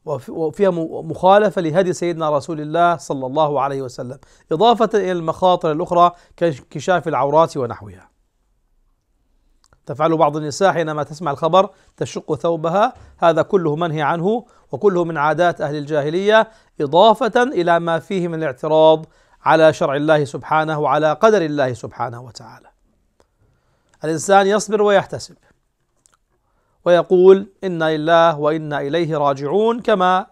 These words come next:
ندبنا القرآن العظيم إلى ذلك. الموت مصيبة أم ليس مصيبة؟ مصيبة. أصابتكم مصيبة الموت، كما كان، كما جاء في القرآن. أول واجب على الإنسان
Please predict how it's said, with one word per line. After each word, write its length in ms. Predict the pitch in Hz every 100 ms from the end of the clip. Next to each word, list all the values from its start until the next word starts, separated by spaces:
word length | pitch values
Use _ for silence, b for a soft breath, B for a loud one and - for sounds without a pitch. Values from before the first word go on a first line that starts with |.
| _ -
ندبنا 360 | 151 175 156 151
القرآن 440 | 139 147 151 156
العظيم 460 | 143 123 143 202 262
إلى 120 | 202
ذلك. 440 | 117 135 131 _ _ _ _ b b b b
الموت 320 | 175 202 247 240
مصيبة 480 | 226 262 262 247
أم 80 | 233
ليس 240 | 233 220 220
مصيبة؟ 480 | 208 - 240 277
مصيبة. 440 | 277 254 170 139 - _ _ _ -
أصابتكم 640 | - 156 180 185 208 190
مصيبة 380 | 165 240 240 156
الموت، 320 | 139 117 123 -
كما 260 | 175 165
كان، 380 | 151 165 160 160 b b
كما 220 | - 170 156
جاء 180 | 160
في 60 | 131
القرآن. 400 | 123 117 117 135 _ _ _ _ _ _ _ _ _ _ _ _ _ b b b b b -
أول 280 | 262 254 233
واجب 380 | 233 247 214 196
على 180 | 214
الإنسان 640 | 202 185 220 220 247 269